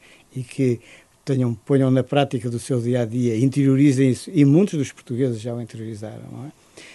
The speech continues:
Eh, não conseguiremos nunca controlar nada. E controlar também é uma palavra, eh, que eu vejo colegas meus que respeito, que dizem que assim não vamos erradicar. Eu, eu peço desculpa, mas,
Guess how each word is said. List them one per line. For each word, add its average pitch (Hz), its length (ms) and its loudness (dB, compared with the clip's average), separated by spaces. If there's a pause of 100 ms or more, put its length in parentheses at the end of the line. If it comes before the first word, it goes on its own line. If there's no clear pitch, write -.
(220)
Eh, 139 420 2 (760)
não 139 360 4
conseguiremos 131 800 0
nunca 123 360 -2
controlar 120 520 -4
nada. 101 340 -10 (760)
E 160 240 2
controlar 208 720 2 (400)
também 190 240 2
é - 20 2
uma 196 140 2
palavra, 180 400 4 (320)
eh, 165 280 -2
que 165 440 2
eu 135 160 0
vejo 139 440 2
colegas 117 360 0
meus 143 320 -2
que - 140 -10
respeito, 139 500 -6
que - 160 -20
dizem 139 240 -4
que 151 160 -6
assim 151 240 0
não 185 140 2
vamos 170 260 2
erradicar. 147 720 2 (220)
Eu, - 120 -10 (240)
eu 123 180 -20
peço 117 200 -8
desculpa, - 360 -10
mas, - 220 -14